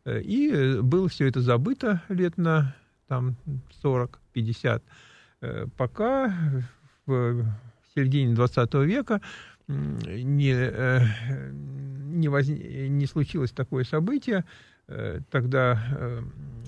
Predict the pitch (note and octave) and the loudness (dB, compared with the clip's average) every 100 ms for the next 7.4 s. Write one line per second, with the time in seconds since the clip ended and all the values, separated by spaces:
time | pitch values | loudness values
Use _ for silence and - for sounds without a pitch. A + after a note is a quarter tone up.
0 | B2 B2 - C3 C3+ B2 C3 A2+ C3 A2+ | -14 -10 -2 0 2 2 0 0 0 0
1 | - B2 A#2+ B2+ - D#4 C#4 G3+ F#3 F#3 | 2 2 2 0 0 0 2 0 0 0
2 | F3+ E3 - D3 D#3 D3 D3+ D3+ C3+ - | 0 -2 -2 -2 0 0 2 2 0 0
3 | C3 A#2 B2 C3 C3 - C3+ A#2 A2+ - | -2 0 0 0 0 -4 -4 -2 -2 -8
4 | - - - A#2 G#2+ A2 - E2 E2 - | -20 -20 -10 -4 -2 -2 -4 -8 -12 -20
5 | - A3 D#3 C#3 C3 C3 G3 D#4+ - D3 | 0 2 4 4 2 0 0 0 0 -2
6 | D#3 G3+ D#3+ D3 G2+ F2 - - - B3 | 0 0 0 0 -2 -4 -10 -14 -6 -4
7 | D#4 - C#3 C3 | -2 -2 -4 -4